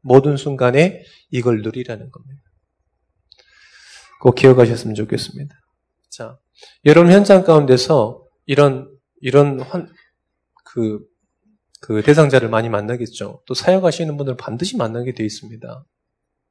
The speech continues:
어떻게 치유해야 되겠냐? 결국은 말씀 치유로만 됩니다. 이 목사님께서도 그러시더라고요. 늦더라도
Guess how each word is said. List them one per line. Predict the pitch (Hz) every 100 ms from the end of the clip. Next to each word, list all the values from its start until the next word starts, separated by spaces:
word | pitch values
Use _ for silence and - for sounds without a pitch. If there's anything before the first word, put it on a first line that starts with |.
| _ _ _ _ _ _ _ _ - - - _
어떻게 | 131 131 240 226
치유해야 | 208 - 220 190
되겠냐? | 151 120 117 143 127 101 - _ _ _ _ _ _ _ _ _ _ _ _ _ _ _
결국은 | - 151 165 196 180 175 196 240 - _ _ _ _ _ _ _ _ _ _ _ _ _ _ _ _ _
말씀 | - - - 208 226
치유로만 | - 185 160 170 - - _ 123 139 165
됩니다. | 107 107 - 143 _ _ _ _ _ _ _ _
이 | 143
목사님께서도 | 156 170 165 165 151 -
그러시더라고요. | 131 135 127 117 120 _ _
늦더라도 | 151 165 170 214 196 175 190 220 -